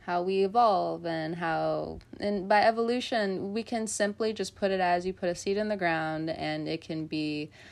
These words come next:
a strawberry plant, it could be an elephant ear plant, it could be an oak tree. <laughs>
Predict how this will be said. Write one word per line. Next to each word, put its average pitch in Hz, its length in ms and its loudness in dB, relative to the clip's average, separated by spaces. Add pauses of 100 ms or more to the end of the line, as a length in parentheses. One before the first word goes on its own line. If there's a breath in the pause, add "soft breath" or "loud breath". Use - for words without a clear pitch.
(160 loud breath)
a - 80 0
strawberry 339 600 4
plant, 311 760 0
it 190 240 -2
could 180 300 -4
be 170 200 2
an 135 180 -4
elephant 294 440 2
ear 277 160 -2
plant, 247 1040 0
it 165 160 0
could 151 260 -4
be 151 140 -4
an 156 180 -4
oak 294 220 0
tree. 277 1080 2
<laughs> - 60 -12